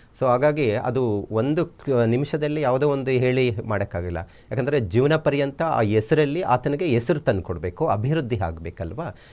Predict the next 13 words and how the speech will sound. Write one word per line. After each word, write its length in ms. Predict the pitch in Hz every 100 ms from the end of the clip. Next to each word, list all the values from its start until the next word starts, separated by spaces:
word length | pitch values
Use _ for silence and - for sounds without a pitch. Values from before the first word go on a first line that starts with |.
| -
ಯಾವಾಗಾದ್ರೂ 380 | 127 139 143 143
ಒಂದ್ಸತಿ 380 | 131 123 127 139
ನೇರವಾಗಿ 460 | 117 127 120 98
ಬಂದು 280 | 92 104 113
ಭೇಟಿ 300 | 92 98 95
ಮಾಡಿ, 340 | 107 85 - - - -
ಯಾವ 400 | 107 123 170 185
ಹೆಸರಲ್ಲಿ 880 | 151 117 117 117 170 170 170 139 120
ಈತನಿಗೆ, 520 | 117 117 110 120 101
ಆ, 420 | - 107 101 98
ಈ 260 | 98 113 110
ಅಭಿವೃದ್ಧಿ 480 | 95 127 113 92
ಇರುತ್ತೆ, 420 | 101 90 - 95